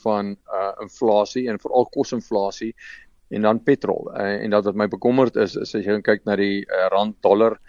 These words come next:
eh, wisselkoers, dit het wesentlik verswak. So, ek dink is meer aan daai kant, eh, wat die dreig-, ver-, verbruiker,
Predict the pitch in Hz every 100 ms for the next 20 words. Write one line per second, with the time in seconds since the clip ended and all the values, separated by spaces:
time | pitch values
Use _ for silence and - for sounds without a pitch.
0 | - 101 101 98 98 95 98 104 - 113
1 | 123 120 - - 107 110 95 104 98 98
2 | - 104 107 90 - - 117 110 110 -
3 | - - 113 120 208 - 135 165 143 98
4 | 135 - 113 - - 110 104 104 95 95
5 | 98 - 120 - 113 95 98 101 110 98